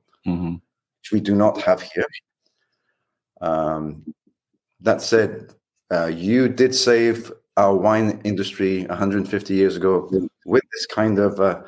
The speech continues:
Speaker 2: I wouldn't say the grape, but the rootstock
Speaker 1: Yep.
Speaker 2: is what allows us here in France and in Europe to continue to make wine. So thank you.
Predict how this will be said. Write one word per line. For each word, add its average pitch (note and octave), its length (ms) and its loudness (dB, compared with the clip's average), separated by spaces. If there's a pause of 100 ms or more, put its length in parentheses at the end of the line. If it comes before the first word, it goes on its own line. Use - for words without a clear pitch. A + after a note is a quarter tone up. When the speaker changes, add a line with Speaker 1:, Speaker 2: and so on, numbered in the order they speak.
(440)
Speaker 2:
I F#2+ 60 0
wouldn't C3+ 200 2
say C3+ 140 4
the A2+ 120 -2
grape, C3 320 0
but A2+ 120 -4
the G#2 80 -6
rootstock C3+ 720 -2 (280)
Speaker 1:
Yep. G#2+ 340 -6 (300)
Speaker 2:
is F#2+ 200 -8
what A2 140 2
allows G#2+ 360 4
us A2 200 0
here A2 200 0
in F2+ 100 -2
France G#2+ 380 -2 (100)
and A#2 180 0
in C#3+ 100 0
Europe A2 460 2 (160)
to G2+ 160 -6 (120)
continue G2+ 520 -6
to - 80 -12
make E2 300 -8
wine. D#2 220 -2 (320)
So F2+ 180 -4
thank A2 360 -2
you. C2 120 -10